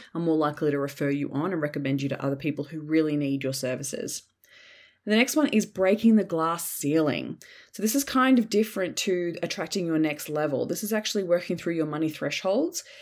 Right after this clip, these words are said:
and often we can utilize motivation with money from a different perspective.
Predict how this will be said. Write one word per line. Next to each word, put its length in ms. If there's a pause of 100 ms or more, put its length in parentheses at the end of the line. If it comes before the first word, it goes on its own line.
(140)
and 120
often 380
we 140
can 560 (500)
utilize 640
motivation 640
with 180
money 240
from 200
a 40
different 320
perspective. 680